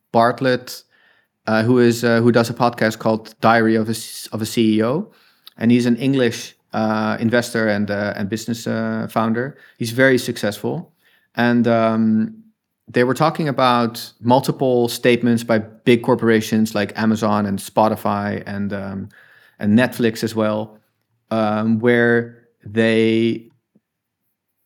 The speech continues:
where the owners or the C E Os of the companies basically got upset if too many things went right,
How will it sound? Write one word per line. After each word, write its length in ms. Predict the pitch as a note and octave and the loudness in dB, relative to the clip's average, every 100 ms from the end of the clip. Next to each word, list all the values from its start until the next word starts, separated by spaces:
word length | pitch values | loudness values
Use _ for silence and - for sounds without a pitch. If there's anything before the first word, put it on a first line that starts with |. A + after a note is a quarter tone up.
| - | 0
where 180 | B2+ A#2+ | 2 4
the 120 | A#2 | 2
owners 380 | C#3+ F#3+ F3+ C#3+ | 2 4 2 2
or 100 | B2+ | 0
the 80 | |
C 240 | A2+ C3+ B2 | 0 2 4
E 60 | |
Os 160 | B2 - | 4 4
of 80 | A#2+ | -2
the 60 | A#2 | -2
companies 500 | A#2+ A#2+ D3 D#3 D#3 | -2 -2 -2 -4 0
basically 440 | C3 C3 B2 B2 | 0 0 -2 -4
got 300 | A#2 A#2 - | 0 0 0
upset 640 | A#2 - - A#2 - - - | -4 -4 -4 -6 -6 -14 -8
if 180 | A2+ - | -8 -2
too 140 | D3 | -2
many 220 | C3+ B2+ | 2 0
things 320 | A#2 A#2+ A#2 A#2 | 0 0 0 -2
went 240 | G#2+ G#2 | -4 -4
right, 420 | G2 F#2 D#2+ - | -8 -10 -10 -16